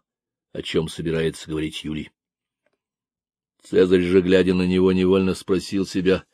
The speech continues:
был ли он сам когда-нибудь так же наивен, как этот юноша.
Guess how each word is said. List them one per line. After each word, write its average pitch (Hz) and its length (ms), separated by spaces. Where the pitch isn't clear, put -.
был 113 400
ли 120 180
он 117 220
сам 101 480
когда-нибудь 104 720
так 98 180
же 85 140
наивен, 87 580
как - 220
этот - 180
юноша. 92 640